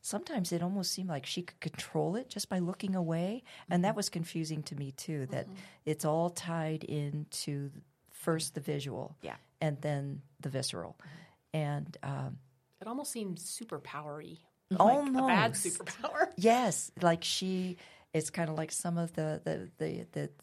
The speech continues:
Speaker 1: fairy tale
Speaker 3: Mm-hmm.
Speaker 1: heroes who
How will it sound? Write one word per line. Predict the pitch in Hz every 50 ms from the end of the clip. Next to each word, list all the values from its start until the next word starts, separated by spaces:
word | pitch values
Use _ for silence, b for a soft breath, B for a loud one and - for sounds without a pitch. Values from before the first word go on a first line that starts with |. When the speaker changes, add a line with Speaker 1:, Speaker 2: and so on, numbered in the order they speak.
| - _ -
Speaker 1:
fairy | - - - - 185 180 185 190
tale | 190 - - 180 175 165 165 165 165 165 170 B B B -
Speaker 3:
Mm-hmm. | 190
Speaker 1:
heroes | 185 220 208 190 170 151 143 135 127 127 - -
who | - - - 165 156 147 147 147